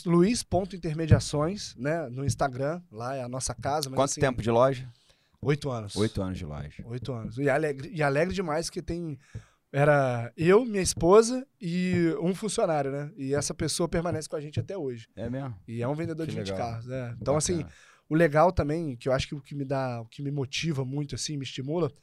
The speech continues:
Speaker 1: sendo líder, gestor, mentor e, e vendedor, é exatamente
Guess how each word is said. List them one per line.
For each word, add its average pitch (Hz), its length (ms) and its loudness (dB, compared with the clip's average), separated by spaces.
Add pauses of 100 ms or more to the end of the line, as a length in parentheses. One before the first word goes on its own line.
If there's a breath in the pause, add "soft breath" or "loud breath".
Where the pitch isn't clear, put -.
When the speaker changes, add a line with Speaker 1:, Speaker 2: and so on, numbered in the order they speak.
(400 loud breath)
Speaker 1:
sendo 139 320 -4
líder, 156 340 -2
gestor, 135 720 -6
mentor 131 640 -4 (160)
e, 117 640 -8 (1400)
e 107 400 -12
vendedor, 143 520 -2 (460 soft breath)
é 143 60 -2
exatamente 175 600 -2